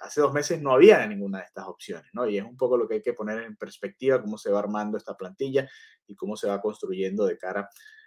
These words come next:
al futuro. Como decía Jan, todavía el Inter tiene muchas opciones, tiene que seguir ganando, ganar y ganar y ganar y ganar y ganar. Quedan creo que treinta puntos, ¿no? Por disputarse, diez partidos,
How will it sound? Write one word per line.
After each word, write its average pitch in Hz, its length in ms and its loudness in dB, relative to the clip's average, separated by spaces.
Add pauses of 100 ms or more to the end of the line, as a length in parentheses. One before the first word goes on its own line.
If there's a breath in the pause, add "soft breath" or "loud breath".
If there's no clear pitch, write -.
al 101 180 0
futuro. 101 480 0
Como 101 200 -4
decía 131 320 4
Jan, 151 240 2
todavía 110 300 6
el 117 80 0
Inter 123 260 -2
tiene 120 280 0
muchas 117 360 -8
opciones, 151 640 2
tiene 143 240 0
que 120 140 2
seguir 117 300 0
ganando, 120 600 0 (120)
ganar 107 360 0
y 117 60 2
ganar 110 260 0
y 113 60 -4
ganar 113 240 -2
y 110 60 0
ganar 113 280 -2
y 104 40 -2
ganar. 117 320 -2 (240 loud breath)
Quedan 131 280 0
creo 139 220 4
que 139 120 4
treinta 139 440 0
puntos, 170 360 -4
¿no? 151 120 -2
Por 98 160 -4
disputarse, 101 600 -2
diez 117 260 -2
partidos, 147 560 2